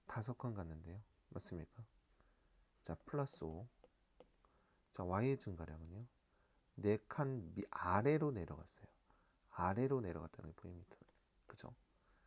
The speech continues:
마이너스 사 이거예요. 요게 기울기입니다. 그죠? 정답은, 네, 삼 번입니다. 자, 그럼 우리 요 직선의 방정식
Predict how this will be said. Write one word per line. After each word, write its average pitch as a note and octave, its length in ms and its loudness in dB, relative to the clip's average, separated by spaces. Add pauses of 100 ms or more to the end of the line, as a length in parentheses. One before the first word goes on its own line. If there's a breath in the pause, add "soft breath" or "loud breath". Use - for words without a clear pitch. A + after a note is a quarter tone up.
(460 soft breath)
마이너스 F2+ 460 -2
사 - 160 -14 (140)
이거예요. F2+ 260 -8 (100)
요게 F#2 220 -4
기울기입니다. - 600 -10 (560)
그죠? D#2 380 -8 (640 soft breath)
정답은, F#2 600 -4 (420)
네, - 200 -10 (760)
삼 C3+ 220 -2
번입니다. F#2 440 -8 (760 loud breath)
자, - 120 -8
그럼 A2 200 2
우리 F2 460 -2 (260)
요 G2+ 160 0
직선의 B2 560 2
방정식 F#2+ 880 -6